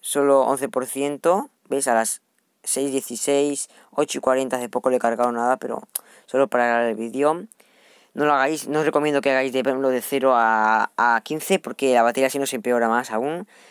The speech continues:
Y bueno, veis que aquí pone, por ejemplo, media de batería, cuatrocientos mi-, cuatrocientos diecinueve miliamperios he gastado yo en una hora. O sea que tengo cuatro mil, puedes hacer cálculos, lo que dura unas siete horas el móvil o ocho,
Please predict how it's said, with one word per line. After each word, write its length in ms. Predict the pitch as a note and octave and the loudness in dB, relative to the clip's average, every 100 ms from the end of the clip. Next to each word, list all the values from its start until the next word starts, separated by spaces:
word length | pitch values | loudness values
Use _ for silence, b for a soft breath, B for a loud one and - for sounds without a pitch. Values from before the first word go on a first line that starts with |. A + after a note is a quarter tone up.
| b b | b b
Y 120 | C#3 | -4
bueno, 240 | C3+ C3+ B2+ | 0 0 0
veis 180 | D3 | 0
que 60 | - | -2
aquí 180 | B2 C#3+ | -4 -4
pone, 560 | - D3 C3+ B2 A#2 G#2+ | -2 -2 0 -2 -2 -4
por 120 | C3 | -4
ejemplo, 500 | D3 B2+ B2+ A#2 A2 b b b b _ | -4 -4 -2 -2 -4 b b b b _
media 720 | D3 E3+ F3+ F3+ G3+ G#3+ A3 _ _ _ - | -2 2 2 4 2 2 -2 _ _ _ 0
de 80 | |
batería, 400 | C#3 C3+ C#3+ C#3 | 2 2 2 2
cuatrocientos 380 | B2+ D3 D3+ E3+ | 2 -2 2 0
mi-, 160 | E3 D#3 _ | 2 -4 _
cuatrocientos 340 | - D3 E3+ | -2 0 0
diecinueve 420 | F3 E3+ D#3 D#3 D3 | 0 0 0 0 2
miliamperios 1080 | C#3+ C3 C3 A2+ D3+ D#3+ G3 C4 D4+ - _ _ _ _ _ | 0 0 -2 0 2 4 4 2 -4 -16 _ _ _ _ _
he 80 | C#3+ | -2
gastado 340 | C3+ - C3+ | -2 -2 -2
yo 160 | C3+ C3+ | 0 0
en 80 | C#3 | -2
una 260 | C#3 B2 | 0 2
hora. 360 | C3 D#3+ G#3 E4+ _ _ | 4 2 0 -4 _ _
O 60 | |
sea 180 | - C#3 | -4 -4
que 160 | - C3 | -4 -4
tengo 200 | C#3 C3+ | -2 0
cuatro 260 | C#3+ B2+ | -2 -2
mil, 200 | C#3 C#3+ | -4 -6
puedes 220 | - C3+ | -6 -8
hacer 180 | A#2 B2+ | -6 -8
cálculos, 600 | - B2 - C#3 D3+ - | -4 -6 -4 -6 -6 -8
lo 140 | - A#2+ | -10 -8
que 60 | |
dura 180 | A#2+ B2+ | -4 -2
unas 180 | A#2+ G#2 | -2 -4
siete 220 | - A#2 | -6 -4
horas 160 | A2+ A2 | -4 -4
el 80 | A2 | -6
móvil 260 | A2+ A2+ | -6 -4
o 80 | G#2+ | -4
ocho, 380 | A2+ - D3 | -4 -8 -10